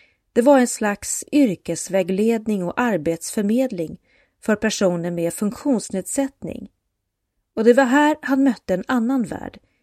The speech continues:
ett nytt sammanhang. Han flyttade ihop med några andra synskadade killar i en lägenhet. Och nu sågs hans R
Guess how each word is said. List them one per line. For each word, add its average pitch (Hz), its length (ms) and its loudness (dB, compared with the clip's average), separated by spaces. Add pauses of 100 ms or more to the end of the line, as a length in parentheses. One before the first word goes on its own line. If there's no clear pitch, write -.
(380)
ett - 240 -2
nytt 247 280 2
sammanhang. 208 800 -2 (1160)
Han 247 140 0
flyttade 277 420 2
ihop 285 380 2
med 214 120 -2
några 214 200 0
andra 240 420 0
synskadade 175 800 -4
killar 160 680 -4
i 190 60 -2
en 185 120 -2
lägenhet. 214 840 -4 (800)
Och 254 100 8
nu 302 180 4
sågs 175 420 -2
hans 196 280 -6
R 196 260 -2